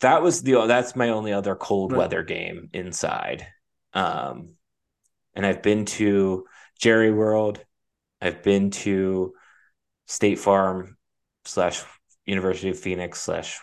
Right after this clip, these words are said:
Speaker 1: whatever Arizona Stadium's called. Uh, and there's one more.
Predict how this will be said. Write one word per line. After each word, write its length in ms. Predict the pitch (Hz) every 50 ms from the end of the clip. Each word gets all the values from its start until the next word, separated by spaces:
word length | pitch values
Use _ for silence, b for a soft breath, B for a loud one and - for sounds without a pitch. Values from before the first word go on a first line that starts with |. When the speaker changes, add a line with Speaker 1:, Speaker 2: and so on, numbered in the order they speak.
| _
Speaker 1:
whatever 460 | - 92 90 90 85 87 90 87 85 - - _ _ -
Arizona 420 | 90 87 87 85 87 87 87 90
Stadium's 500 | 85 - - 85 85 85 85 87 85 -
called. 400 | - - 90 85 85 87 87 87 - b b b b b b b b b _ _ _ _ _ 50
Uh, 580 | 50 50 50 50 50 50 50 50 50 - - B B B B B _ _ _ _ _ _ _ _ _ _ _ _ _ _ _ _
and 80 | - 95
there's 180 | 95 92 90 -
one 160 | 101 98 95
more. 340 | 87 82 80 78 - - _